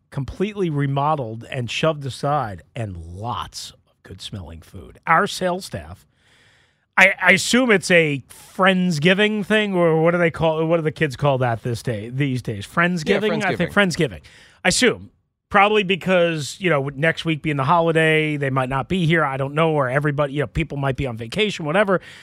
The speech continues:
Speaker 1: So they're all in the office today, and they've got food all over the place.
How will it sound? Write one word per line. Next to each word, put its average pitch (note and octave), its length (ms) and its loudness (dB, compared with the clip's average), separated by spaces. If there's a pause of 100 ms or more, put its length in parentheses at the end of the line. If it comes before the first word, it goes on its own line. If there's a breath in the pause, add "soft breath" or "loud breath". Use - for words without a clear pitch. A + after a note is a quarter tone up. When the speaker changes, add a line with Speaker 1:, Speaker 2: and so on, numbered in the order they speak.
(160 loud breath)
Speaker 1:
So - 180 0
they're F3+ 180 6
all A3+ 220 8
in A3 80 2
the G#3+ 80 6
office G#3 380 4
today, F3+ 500 4
and D3+ 260 4
they've C#3 220 2
got G#2+ 240 -4
food B2+ 580 -2 (140)
all A2 260 -4
over G#2 140 -10
the - 80 -16
place. - 560 -18